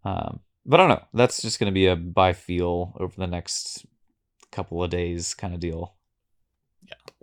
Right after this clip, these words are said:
Speaker 1: Yeah.
Speaker 2: Gotcha.
Speaker 1: I do wanna talk about some of these cards that have really stood out to me as very powerful that I did not expect.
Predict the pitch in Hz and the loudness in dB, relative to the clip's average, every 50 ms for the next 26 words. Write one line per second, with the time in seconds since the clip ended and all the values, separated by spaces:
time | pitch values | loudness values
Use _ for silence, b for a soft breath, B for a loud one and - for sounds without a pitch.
0 | _ _ _ _ _ _ _ _ _ _ - _ - 98 - - - - - - | _ _ _ _ _ _ _ _ _ _ -20 _ -8 -6 -6 -6 -6 -8 -14 -18
1 | _ _ _ _ _ _ - _ - _ _ _ b b b b b b b b | _ _ _ _ _ _ -20 _ -20 _ _ _ b b b b b b b b
2 | b b b - 131 156 202 226 202 147 160 139 120 113 107 90 - - 113 104 | b b b 6 6 8 8 8 8 6 4 4 4 4 4 2 2 0 -2 -2
3 | 98 98 98 95 90 95 95 92 95 95 92 - - - - 101 95 95 87 90 | 0 0 0 0 2 2 2 2 2 0 -2 -4 -6 -2 0 0 0 0 -2 -4
4 | - 90 87 82 87 92 87 87 98 107 117 120 113 104 - - - 104 92 90 | -6 -6 -4 -2 -2 -4 -4 -4 0 2 4 4 4 2 0 0 0 2 4 4
5 | 90 - - 92 92 87 82 80 78 80 - - _ _ - 95 92 85 78 80 | 2 0 -2 -8 -8 -8 -6 -6 -8 -8 -10 -12 _ _ -6 -4 -4 -4 -4 -6
6 | 80 - - - - _ _ _ _ _ _ _ - 101 107 101 95 92 - 95 | -6 -6 -6 -8 -10 _ _ _ _ _ _ _ -12 -4 0 0 0 2 0 0
7 | 87 80 78 - 82 82 82 82 80 78 78 80 82 76 - 90 98 101 95 - | -2 -2 -2 -6 -8 -6 -4 -4 -4 -4 -4 -6 -8 -10 -4 -2 0 0 0 0
8 | - 90 - - - - - 69 - _ _ - - | -4 -8 -14 -14 -14 -12 -12 -12 -12 _ _ -20 -20